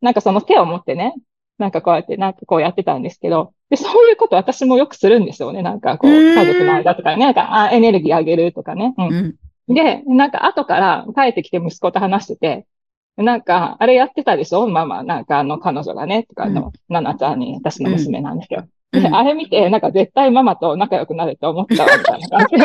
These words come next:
Speaker 1: 聞こえてて、<laughs>私もそう思ったと思ったんですよね。なんか同じことしてると思って。なんか、なんかそれがなんかちょっと嬉しかったっていうか。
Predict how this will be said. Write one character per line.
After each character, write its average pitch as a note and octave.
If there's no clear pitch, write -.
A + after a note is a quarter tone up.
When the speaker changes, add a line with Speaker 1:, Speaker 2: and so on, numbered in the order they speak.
Speaker 1:
聞 -
こ F#4
え C4
て A#3+
て、 A#3+
<laughs> -
私 B3+
も D#4
そ D#4
う -
思 D#4
っ -
た -
と F3+
思 G3+
っ -
た -
ん F2
で -
す D#2
よ A#2
ね。 F3
な A#3+
ん A3+
か G3
同 D4+
じ -
こ E4
と C4
し -
て F#3
る F#3
と F#3+
思 F3
っ A3+
て。 -
な C#4+
ん B3
か、 F3+
な G#3
ん B3
か B3
そ A#3+
れ A#3+
が B3
な B3
ん -
か A3
ち -
ょ G#3
っ G#3
と -
嬉 E3+
し -
か -
っ -
た -
っ -
て -
い -
う -
か。 D#3+